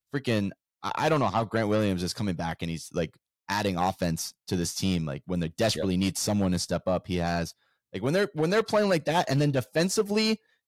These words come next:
Speaker 1: they get stops, turnovers, steals. That, that was most impressive to me. The Celtics can easily match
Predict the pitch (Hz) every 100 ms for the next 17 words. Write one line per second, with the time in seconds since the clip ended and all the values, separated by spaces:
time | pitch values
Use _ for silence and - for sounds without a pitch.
0 | - 117 110 - 147 139 107 - - 139
1 | 127 107 95 87 - 135 135 110 95 -
2 | _ _ _ _ _ 156 185 - 185 220
3 | 170 180 175 156 139 131 120 101 87 101
4 | 160 196 185 185 151 151 165 160 156 131
5 | 123 117 - -